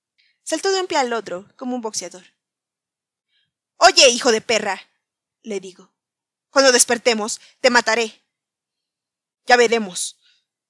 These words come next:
Cetracushra responde. Creo que empieza a suceder. Mi cuerpo se vuelve transparente.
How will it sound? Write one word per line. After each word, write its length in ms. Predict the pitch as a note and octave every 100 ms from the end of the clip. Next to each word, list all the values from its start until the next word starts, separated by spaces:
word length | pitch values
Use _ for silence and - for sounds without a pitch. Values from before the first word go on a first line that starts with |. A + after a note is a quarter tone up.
| _
Cetracushra 520 | D4+ D4+ - F#4 C4
responde. 580 | G3+ F#3 - F3+ F#3 _ _ _ _ _ _ _ _ _ _
Creo 180 | F4 G4+
que 80 | A#4
empieza 300 | - C4 A3+
a 20 |
suceder. 500 | - F3+ F3+ F#3 _ _ _ _ _ -
Mi 100 | A#3
cuerpo 260 | B3 A3+
se 120 | C4+ A3
vuelve 220 | G3+ G#3
transparente. 680 | F#3+ - F#3 F#3+ G3+ F#3+